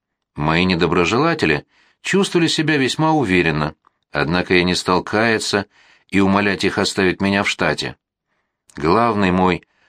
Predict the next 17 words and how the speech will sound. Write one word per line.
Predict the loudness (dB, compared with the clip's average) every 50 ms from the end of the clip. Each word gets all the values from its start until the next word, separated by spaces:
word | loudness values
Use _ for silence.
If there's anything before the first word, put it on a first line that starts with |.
| _ -6
супротивник, | -2 -2 0 0 0 0 0 0 -2 -2 -2 0 0 0 -2 -4 -6 -10 _ _ _ _ _ _
не | -6 -2 -2 0
буду | 0 0 0 0 2 0
упоминать | 0 0 -2 -2 -2 0 0 -2 -2 -2 -2
его | -2 0 0 0
имя | 0 0 0 0 0 -2 -2
всуе, | -4 -4 -2 0 0 0 0 -2 -6 -10 _ _ _ _ _ _ _
скажу | -8 -8 -4 0 0 0 2 2 0 0
лишь | 0 0 0 0
начальную | 0 0 0 0 0 0 0 0 0 0
букву | 0 0 0 0 2 2 2
его | 2 2 0
фамилии, | 0 0 0 2 2 2 2 2 0 -2 -4 -8 _ -20 -20 _ -10
Ц, | -6 -2 -2 -2 -4 -6 _ _ _ _ _ _ _ _ _ _ _ _ _ _
был | -6 -2 0 2 2 2
совершенно | 0 -2 -2 -2 0 0 0 -2 -2
спокоен. | -2 0 0 0 0 0 -2 0 2 0 0 -2 -6